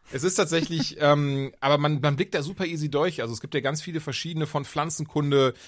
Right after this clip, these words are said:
äh, bis hin zum Minenbau, bis hin zum Schmieden. Aber es ist so gut erklärt mittlerweile. Und das ist das, worauf ich hinaus möchte. Lest die Sachen auch.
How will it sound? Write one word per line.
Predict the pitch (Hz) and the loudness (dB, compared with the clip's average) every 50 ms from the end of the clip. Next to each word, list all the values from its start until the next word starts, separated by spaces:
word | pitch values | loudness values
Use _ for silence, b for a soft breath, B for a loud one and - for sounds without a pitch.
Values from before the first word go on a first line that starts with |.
| b b b - | b b b -4
äh, | 131 127 131 135 127 | 0 2 2 2 2
bis | 117 - - | 0 0 -2
hin | 160 151 | 0 0
zum | 151 - 151 143 | 0 0 0 2
Minenbau, | 139 151 175 170 156 139 139 127 131 139 143 135 | 2 2 2 2 2 2 2 4 4 4 2 2
bis | 127 120 - | 0 -2 -4
hin | 151 | -4
zum | 147 - 147 127 | -6 -6 -6 -6
Schmieden. | - - - 139 135 151 160 147 151 139 | -6 -4 -4 -4 -4 -4 -4 -4 -4 -2
Aber | 120 123 | -2 -2
es | 123 - | -2 -4
ist | - - - | -4 -4 -4
so | - 226 | -4 -4
gut | 202 202 - | -8 -10 -10
erklärt | - 175 - - 190 190 - | -10 -10 -6 -4 -4 -4 -4
mittlerweile. | 165 147 147 131 110 117 120 | -4 -2 -2 0 0 0 0
Und | 123 | 0
das | 135 - | -2 -4
ist | - - | -4 -4
das, | 156 151 151 | -4 -4 -4
worauf | 147 135 | -6 -6
ich | 131 | -6
hinaus | - 139 127 131 143 147 | -4 -4 -2 -2 -4 -4
möchte. | 143 131 123 - - 147 151 151 b b b b b _ | -6 -8 -8 -4 -4 -4 -4 -4 b b b b b _
Lest | - 123 151 202 226 220 - | -4 0 0 2 2 0 -2
die | 165 | -2
Sachen | 120 120 98 85 101 92 | -2 -2 -4 -4 -6 -10
auch. | 80 71 67 - | -12 -14 -16 -20